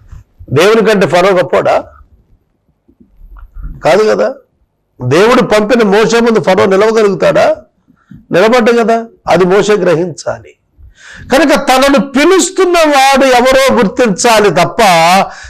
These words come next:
తనకు అప్పగించబడుతున్న పని ఎంత భయంకరమైందో, గొప్పదో, బలమైందో, పెద్దదో దాన్ని చూడకూడదు. ఈ పాఠం ఇక్కడ దేవుడు మోషేకి నేర్పించబూనాడు.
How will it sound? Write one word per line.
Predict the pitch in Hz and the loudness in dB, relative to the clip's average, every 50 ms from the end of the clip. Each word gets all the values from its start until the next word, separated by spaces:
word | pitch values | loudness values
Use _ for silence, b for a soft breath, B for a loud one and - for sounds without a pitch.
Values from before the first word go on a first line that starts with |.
| B B - - | B B -4 -2
తనకు | 185 208 214 185 - | 0 0 0 0 0
అప్పగించబడుతున్న | 190 185 - 320 302 349 370 320 - 359 330 320 277 226 208 269 247 | -2 -2 0 0 0 2 0 0 0 0 0 0 0 0 0 0 0
పని | - - 220 208 220 | 0 0 0 0 2
ఎంత | 240 226 196 175 196 | 0 0 0 0 0
భయంకరమైందో, | 185 208 208 208 190 214 220 202 190 190 190 185 185 196 | 2 2 2 0 0 0 0 0 2 0 0 0 0 0
గొప్పదో, | 170 175 160 - - 180 160 175 170 | 0 0 -2 -2 -2 -2 0 0 0
బలమైందో, | 156 156 156 170 175 175 170 160 160 165 160 147 B B B B B - | 0 0 0 2 0 0 -2 -2 -2 -2 -4 -4 B B B B B -2
పెద్దదో | 151 143 135 175 - 160 | -2 0 0 2 0 0
దాన్ని | 151 135 139 127 113 - 139 | 0 0 0 -2 -2 -4 -6
చూడకూడదు. | 135 123 113 107 98 - _ _ _ _ _ _ _ _ _ _ _ _ _ _ _ _ _ _ _ _ _ _ _ _ _ _ _ _ _ _ _ _ _ _ _ _ _ - - - | -6 -6 -6 -12 -12 -18 _ _ _ _ _ _ _ _ _ _ _ _ _ _ _ _ _ _ _ _ _ _ _ _ _ _ _ _ _ _ _ _ _ _ _ _ _ -12 -6 -6
ఈ | 123 | -4
పాఠం | 123 - 131 147 160 - 196 185 | -2 0 0 0 0 0 -2 -2
ఇక్కడ | 147 120 151 147 135 | -2 -2 -4 -4 -2
దేవుడు | 123 123 139 160 160 143 135 131 120 117 b b b b b b b | -2 -2 -2 -2 -2 -4 -4 -4 -6 -8 b b b b b b b
మోషేకి | - 123 147 147 139 175 151 123 139 | -4 -2 -2 0 0 -2 -2 -2 -2
నేర్పించబూనాడు. | 123 135 156 147 147 - 156 131 120 - 143 123 120 147 180 196 180 135 - - - - | -2 -2 -4 -4 -2 -4 -6 -4 -4 -6 -6 -4 -2 -2 -2 -2 -2 -4 -6 -8 -14 -20